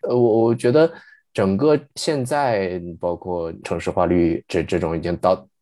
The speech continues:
达到顶峰，然后包括这个国家整个的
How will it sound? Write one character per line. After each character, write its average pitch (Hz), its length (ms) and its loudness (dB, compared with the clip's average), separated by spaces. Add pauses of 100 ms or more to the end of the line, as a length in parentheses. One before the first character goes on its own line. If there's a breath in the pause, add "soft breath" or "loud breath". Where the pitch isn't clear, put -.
达 - 140 0
到 95 140 2
顶 85 180 -4
峰， 92 340 0
然 82 160 -4
后 87 260 -2
包 85 200 -2
括 87 240 -4
这 76 160 -16
个 78 140 -12
国 73 180 -14
家 82 220 -2
整 85 180 -16
个 90 180 -2
的 82 220 -4